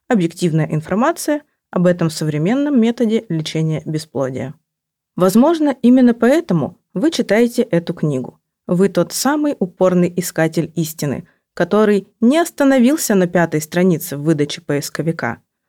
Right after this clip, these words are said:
Возможно, поэтому я пишу эту книгу. Я тот самый упорный распространитель истины. И раз уж мы встретились,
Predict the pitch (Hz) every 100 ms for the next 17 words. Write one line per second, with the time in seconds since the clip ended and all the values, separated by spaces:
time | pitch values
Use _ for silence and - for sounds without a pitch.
0 | _ - 160 160 160 156 147 - 151 285
1 | - 302 294 _ _ - 202 294 269 -
2 | 143 139 139 131 135 120 139 - _ _
3 | _ _ - 170 170 151 127 - 240 277
4 | 190 170 _ _ 247 240 277 311 294 262
5 | 226 - 196 - 180 185 202 180 - 165
6 | 160 - 135 - - _ _ _ - 175
7 | 143 - 139 143 139 - 147 135 220 294
8 | -